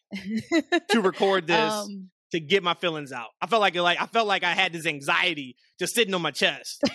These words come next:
Speaker 1: <laughs>
Speaker 2: and I needed to get it out. So I'm already starting to feel a little bit better,
Speaker 1: Okay.
Speaker 2: but I got,
Speaker 1: Let me
Speaker 2: you
Speaker 1: just,
Speaker 2: know.
Speaker 1: let me just,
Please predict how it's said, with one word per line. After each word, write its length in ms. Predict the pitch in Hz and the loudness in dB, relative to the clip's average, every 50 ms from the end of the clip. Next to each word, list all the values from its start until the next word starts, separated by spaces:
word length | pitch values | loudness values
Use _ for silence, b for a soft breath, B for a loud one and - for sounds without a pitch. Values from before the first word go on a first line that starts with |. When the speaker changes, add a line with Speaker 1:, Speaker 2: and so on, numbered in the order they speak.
| - - | -4 -10
Speaker 1:
<laughs> 240 | - 208 190 180 - | -12 -12 -12 -6 0
Speaker 2:
and 160 | 196 196 185 180 | 2 2 2 2
I 40 | 180 | 0
needed 300 | 180 208 220 214 190 175 | -2 -2 -2 -2 0 -2
to 80 | 190 | 0
get 160 | 160 185 185 | 0 2 2
it 100 | 175 165 | 2 2
out. 300 | 165 156 143 123 120 - | 2 0 0 -2 -6 -4
So 80 | - 180 | -2 0
I'm 80 | 180 202 | 2 4
already 200 | 220 233 214 202 | 4 4 2 2
starting 240 | - 220 208 190 | 0 -2 -2 -2
to 60 | 185 196 | -2 0
feel 120 | 226 214 | 0 2
a 40 | 196 | 2
little 160 | 208 220 233 | 2 0 0
bit 80 | 226 196 | -2 -2
better, 300 | 240 247 240 233 226 226 _ 208 | -2 -2 -2 -4 -6 -8 _ -8
Speaker 1:
Okay. 160 | 185 185 170 | -8 -4 0
Speaker 2:
but 120 | 165 170 | 2 2
I 80 | 165 175 | 2 2
got, 120 | 175 165 | 2 0
Speaker 1:
Let 80 | - 262 | 0 0
me 60 | 294 | -2
Speaker 2:
you 60 | - | -2
Speaker 1:
just, 100 | - - | 0 2
Speaker 2:
know. 80 | 254 247 | 2 2
Speaker 1:
let 20 | |
me 80 | 247 247 | 2 0
just, 160 | 214 220 | -4 -6